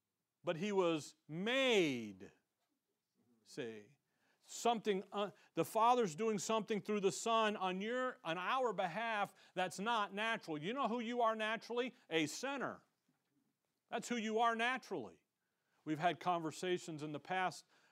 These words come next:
really amongst some of the younger folks, about babies who, who, who come, who are born and then who die. And, and, and, uh, I, I don't like the, that,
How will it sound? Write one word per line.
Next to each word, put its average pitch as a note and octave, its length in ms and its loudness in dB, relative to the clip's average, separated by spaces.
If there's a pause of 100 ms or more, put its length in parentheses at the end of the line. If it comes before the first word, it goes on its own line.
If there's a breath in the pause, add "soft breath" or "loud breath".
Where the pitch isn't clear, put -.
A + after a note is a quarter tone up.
(120 soft breath)
really F3+ 260 2
amongst D3+ 380 -2
some D#3 180 -2
of D3 80 -4
the C3+ 80 -4
younger E3 320 -2
folks, D3+ 360 -4
about C3+ 300 0
babies D#3+ 420 -2
who, D3+ 80 -12 (240)
who, C#3+ 260 -4 (300 soft breath)
who C#3 120 -6
come, E3+ 360 0
who C#3+ 160 -2
are C3 100 0
born E3 440 2
and C#3+ 120 -6
then C3 160 -4
who B2 140 -8
die. E3 500 4 (320 soft breath)
And, B2+ 380 -6
and, B2+ 340 -8
and, B2 360 -8 (120)
uh, C#3+ 40 -16 (380)
I, F#3+ 220 0 (100)
I F3+ 120 0
don't G#3 280 2
like G3 320 2
the, E3+ 540 -2
that, D#3 200 0